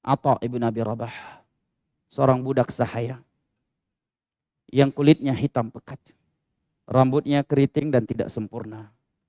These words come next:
Dan disebutkan mulut beliau muncung ke depan. Tetapi Allah memuliakan beliau dengan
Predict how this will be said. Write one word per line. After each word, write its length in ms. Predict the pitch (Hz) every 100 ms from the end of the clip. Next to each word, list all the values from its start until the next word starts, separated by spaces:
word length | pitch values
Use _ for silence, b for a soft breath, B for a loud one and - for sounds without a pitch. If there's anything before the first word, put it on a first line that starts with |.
| _ _
Dan 160 | - 120
disebutkan 560 | 123 127 143 135 135 135 135 139 135 131 _ _ _ _ _ _ _ _ _ _ _ _ _ _ _ _ _ _ _ _ -
mulut 240 | 139 131
beliau 640 | - 131 131 127 131 151 151 _ _ _ _ _ _ -
muncung 340 | 151 143 131
ke 160 | 117 113
depan. 300 | 110 101 120 - _ _ _ _ _ _ -
Tetapi 320 | 113 - 127
Allah 320 | - 127 139 147
memuliakan 800 | 123 127 127 139 147 - 156 151
beliau 320 | 127 139 151
dengan 320 | 147 123 127